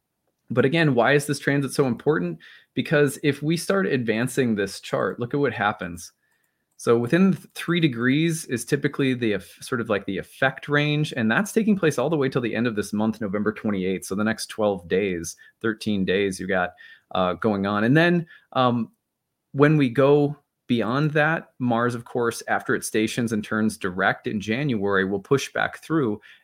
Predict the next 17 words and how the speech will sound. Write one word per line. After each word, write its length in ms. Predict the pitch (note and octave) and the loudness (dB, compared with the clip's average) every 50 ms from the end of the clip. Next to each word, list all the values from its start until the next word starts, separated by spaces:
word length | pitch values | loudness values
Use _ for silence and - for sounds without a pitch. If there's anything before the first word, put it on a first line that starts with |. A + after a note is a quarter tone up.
| _ | _
and 100 | - A2+ | -6 -4
eventually, 760 | A2 G#2 G2 C3+ D#3 F3+ F#3+ F#3 - C#3+ A#2+ A2 G#2+ G#2+ A2 - | -4 -4 -2 0 0 0 0 -2 -2 -2 0 0 0 0 -2 -2
um, 320 | - G#2+ G#2+ G#2+ G#2 G2+ G#2 - _ _ _ _ _ | -4 -4 -4 -2 -4 -6 -8 -12 _ _ _ _ _
we'll 160 | - B2 A#2 | 0 0 0
come 300 | A#2 - - B2 A#2 A2+ | 2 0 -2 0 2 2
back 260 | G#2+ G2+ G2+ G2 - | 2 2 0 0 -2
into 440 | B2 A2 G#2 G#2+ G#2 - - G#2+ G2+ | -4 -2 -2 -2 -4 -2 -4 -4 -2
the 80 | F#2+ G#2 | -4 -6
square 300 | G2+ - - A#2 G2+ F#2+ | -8 -4 0 2 2 2
with 160 | F#2 G2+ G2 - | 2 0 0 0
Neptune 480 | G#2+ G2 F#2+ - - - A2 G#2+ G#2+ | 0 0 0 -4 -4 -4 -2 0 0
one 120 | G#2 G2+ G2+ | -2 -2 -2
more 220 | G#2 G2 F#2+ F#2+ | -4 -4 -6 -6
time 280 | - - G#2 G2 G2+ G#2 | -6 -4 -4 -4 -4 -4
through 180 | - G#2 G2+ | -4 -6 -4
direct 420 | G2 A2+ A2+ C#3+ E3+ F3+ F3+ - - | -2 0 2 2 2 0 0 -4 -4
motion. 500 | A2+ F#2 E2+ F2 - - E2+ D#2+ E2+ | -4 -4 -4 -8 -10 -10 -10 -12 -12